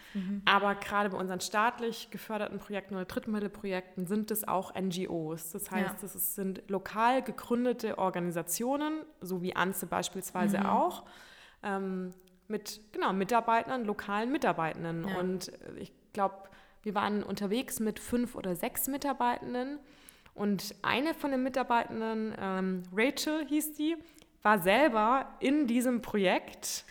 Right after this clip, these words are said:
Speaker 1: Ach,
Speaker 2: ein Kind. Also
Speaker 1: Wahnsinn.
Speaker 2: sie kommt, sie wohnt auch selber auf, in
Speaker 1: Ja.
Speaker 2: einem dieser Gebiete. Und Rachel selber war Stipendiatin von Anze. Das heißt, Anze hat einen kleinen Teil ihrer Schulgebühren finanziert und hat ihr eben versprochen, wenn sie dann gute Noten macht, dass sie dann nochmal, ich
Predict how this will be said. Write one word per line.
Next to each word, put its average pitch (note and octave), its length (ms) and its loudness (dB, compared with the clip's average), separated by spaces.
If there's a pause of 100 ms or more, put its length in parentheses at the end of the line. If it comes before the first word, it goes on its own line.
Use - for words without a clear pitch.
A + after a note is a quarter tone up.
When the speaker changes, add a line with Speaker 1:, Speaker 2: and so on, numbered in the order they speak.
(160)
Speaker 1:
Ach, G#3+ 140 -2
Speaker 2:
ein A3+ 180 6
Kind. A#3 200 8
Also - 80 4
Speaker 1:
Wahnsinn. G3+ 200 6
Speaker 2:
sie B3 120 4
kommt, A#3+ 260 0
sie A#3 120 2
wohnt B3+ 160 2
auch A3+ 100 0
selber G#3 340 4
auf, - 160 0 (100)
in A3 80 4
Speaker 1:
Ja. F#3+ 140 4
Speaker 2:
einem G3+ 220 6
dieser G3+ 240 2
Gebiete. G3 520 0
Und G3+ 340 2
Rachel G3+ 320 2
selber F#3+ 360 6
war F#3 140 6
Stipendiatin F3+ 840 -2
von C4+ 180 -6
Anze. C4 460 -4 (360)
Das - 140 -8
heißt, G3+ 240 -4
Anze G#3+ 320 -2
hat G3 180 -4
einen F#3+ 120 -8
kleinen G3+ 360 0
Teil G3+ 180 -4
ihrer F3 160 -4
Schulgebühren C#4 640 -4
finanziert C#4+ 720 -4
und G#3 140 -2
hat G#3 140 -2
ihr - 80 -2
eben F#3+ 140 -4
versprochen, A3+ 460 -4
wenn G#3 120 -2
sie G#3 100 -4
dann F#3+ 320 -4 (180)
gute C4 220 4
Noten A#3 340 4
macht, C#4 400 0 (180)
dass G3+ 260 -4
sie G#3+ 320 -2
dann F#3 260 0
nochmal, F#3 320 -2
ich - 200 -12